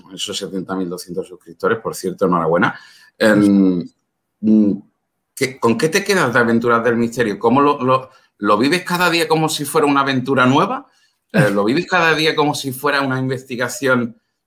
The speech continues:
Speaker 1: mm, como un niño chico, porque a mí me pasa cuando voy a esas investigaciones,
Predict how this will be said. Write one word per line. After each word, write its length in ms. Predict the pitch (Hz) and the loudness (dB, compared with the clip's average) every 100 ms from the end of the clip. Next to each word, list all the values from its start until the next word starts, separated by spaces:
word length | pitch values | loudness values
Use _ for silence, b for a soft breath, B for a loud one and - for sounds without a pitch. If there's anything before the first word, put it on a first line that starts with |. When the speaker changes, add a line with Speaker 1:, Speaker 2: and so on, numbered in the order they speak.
| - | -4
Speaker 1:
mm, 480 | 123 120 117 117 117 | -2 2 2 2 2
como 240 | 120 120 | 2 2
un 100 | 120 | 2
niño 220 | 123 120 | 2 0
chico, 420 | 120 143 143 165 | -2 -6 -4 -6
porque 220 | - 98 110 | -6 -4 -2
a 20 | |
mí 80 | 117 | -2
me 80 | |
pasa 260 | 117 117 123 | 0 0 0
cuando 240 | 110 107 110 | -2 0 0
voy 140 | 110 | 2
a 60 | 104 | 0
esas 280 | - 104 | -2 -4
investigaciones, 880 | 104 104 - 107 98 110 101 98 - | -4 -8 -4 -4 -2 -4 -4 -6 -8